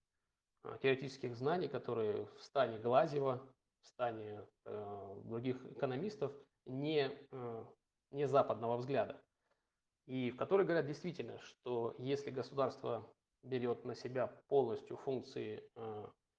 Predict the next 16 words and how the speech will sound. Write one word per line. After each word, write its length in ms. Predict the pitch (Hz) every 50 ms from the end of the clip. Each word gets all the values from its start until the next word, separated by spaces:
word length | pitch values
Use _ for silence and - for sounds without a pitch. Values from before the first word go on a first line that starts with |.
| _ _ _
главного 640 | 120 127 127 135 131 120 113 110 107 107 104 101 - -
кредит-, 280 | - 131 127 127 - -
кредитора 560 | 147 139 135 135 135 - 143 123 107 104 104
для 240 | 104 107 110 117 110
крупных, 460 | - - - 143 139 143 - - -
э, 200 | 123 120 120 113 - - - _ _ _ _ _ _
инфраструктурных, 920 | - 131 - - 127 - - 131 120 - - 135 123 110 107 104 101 - - _ _ _ _ _ _ _ _ - _
а, 200 | - 117 110 107
проектов, 560 | - - 123 110 120 170 226 - - - 123 - - - _ _ _ _ _ _
в 20 | 151
частности, 380 | 147 143 139 131 131 - - 131
это 300 | 123 120 117 113 - 117
вот 140 | 117 113 -
книга 360 | - 135 147 165 147 123 110
«Кристалл 400 | - 127 123 - - 131 127 127
роста», 400 | 139 - - - - 202 202